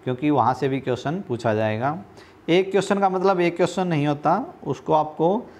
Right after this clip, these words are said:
बाकी ऑप्शन को भी देखना होता है कि उनका क्वेश्चन क्या होगा और ये किसका आंसर है।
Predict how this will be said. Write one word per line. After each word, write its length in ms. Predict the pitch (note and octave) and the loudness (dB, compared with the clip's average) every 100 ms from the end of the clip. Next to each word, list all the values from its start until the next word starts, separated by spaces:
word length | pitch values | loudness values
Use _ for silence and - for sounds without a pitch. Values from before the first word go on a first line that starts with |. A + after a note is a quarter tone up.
| - - | -14 -2
बाकी 300 | C#3+ D#3 F3+ | 0 2 2
ऑप्शन 300 | F3+ F#3+ F#3 | 2 0 0
को 140 | F3+ | 2
भी 100 | E3+ | 2
देखना 320 | D#3+ C#3+ C#3 C3+ | 2 2 4 2
होता 280 | A#2+ B2+ | 2 2
है 60 | C#3+ | 0
कि 180 | D3+ E3+ | 0 -4
उनका 420 | E3+ E3 D#3 F3+ | -2 0 2 2
क्वेश्चन 420 | F3+ C3+ - C3+ | -2 -4 -4 -4
क्या 160 | B2+ C3+ | 0 2
होगा 340 | C3 B2+ D#3+ | 2 2 2
और 140 | F3 C3+ | 2 0
ये 120 | C3 | -4
किसका 360 | C3 A#2+ C#3 | -4 -4 0
आंसर 400 | A#2 A2+ A2+ B2 | 0 0 -2 -2
है। 360 | A#2+ F3 A3 | -2 -6 -8